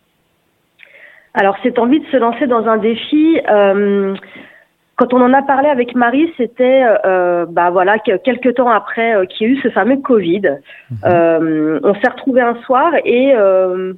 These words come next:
Speaker 1: Marie m'a parlé de ce projet qu'elle avait en tête depuis un moment. Euh, ça m'a fait assez briller les yeux, hein, puisque j'avais suivi des équipages qui avaient, euh, déjà réalisé ce rallye il y a quelques années. Et, euh, je trouvais, j'étais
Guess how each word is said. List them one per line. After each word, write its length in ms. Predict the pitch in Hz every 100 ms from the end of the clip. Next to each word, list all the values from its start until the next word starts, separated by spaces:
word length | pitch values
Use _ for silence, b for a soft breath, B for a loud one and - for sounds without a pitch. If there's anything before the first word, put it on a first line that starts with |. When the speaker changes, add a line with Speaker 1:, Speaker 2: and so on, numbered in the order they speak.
| _
Speaker 1:
Marie 340 | 202 220 220 277
m'a 140 | 262
parlé 260 | 254 226 262
de 80 | 269
ce 60 | 269
projet 380 | - 254 233
qu'elle 160 | 269 233
avait 120 | 208
en 120 | 208
tête 200 | 208 254
depuis 280 | 214 208 -
un 80 | 202
moment. 360 | 214 202 254 - _ _ B B B B _
Euh, 1300 | 190 185 180 180 180 180 175 175 170 170 165 160 - - - - - _ -
ça 80 | 208
m'a 120 | 208
fait 160 | 214 -
assez 260 | 247 294
briller 320 | 262 262 254
les 120 | 247 254
yeux, 220 | 262 349
hein, 120 | 269
puisque 380 | 277 226 - 247
j'avais 240 | 220 208
suivi 340 | 214 233 220 233
des 160 | 220
équipages 460 | 202 - 220 226 -
qui 80 | 202
avaient, 320 | 180 202 220
euh, 80 | 170
déjà 380 | 170 214 208 226
réalisé 440 | 220 196 185 220
ce 80 | -
rallye 220 | 214 214
il 60 | 240
y 60 |
a 40 | 185
quelques 380 | 202 185 202 202
années. 360 | 208 254 285 294 B B B -
Et, 240 | 233 254
euh, 100 | 196
je 80 | 202
trouvais, 480 | 208 - 214 240 254
j'étais 260 | 214 202